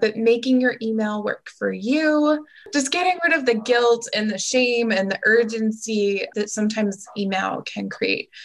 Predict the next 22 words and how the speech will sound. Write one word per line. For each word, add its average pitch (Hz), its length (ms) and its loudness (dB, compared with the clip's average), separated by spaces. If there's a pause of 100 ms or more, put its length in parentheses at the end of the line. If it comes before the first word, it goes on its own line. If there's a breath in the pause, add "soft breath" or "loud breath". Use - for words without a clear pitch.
So 254 160 4
those 403 180 4
are 453 140 6
some 320 400 0
of 330 80 0
the 339 180 4
things. 302 420 -2 (140)
I 269 160 0
know 285 220 2
it's 269 180 -4
not 247 240 0
gonna 247 140 -2
be 240 240 -6
all 233 240 4
of 254 100 2
it, 415 340 0 (140)
but 220 400 2 (100)
I'm 233 240 -6
very 233 220 2
excited 247 460 -2
about 214 320 0
that. 220 420 0